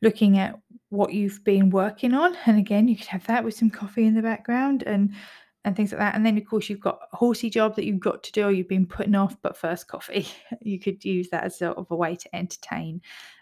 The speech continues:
Um, and then just ways to say warm as an equestrian and then include good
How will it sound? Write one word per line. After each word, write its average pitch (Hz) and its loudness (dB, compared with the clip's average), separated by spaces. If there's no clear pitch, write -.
Um, 175 0
and 190 2
then 185 2
just - -8
ways 190 0
to - -12
say 180 -2
warm 185 4
as 190 -4
an 185 -2
equestrian 185 -2
and 175 -4
then 170 -4
include 170 -4
good 175 -2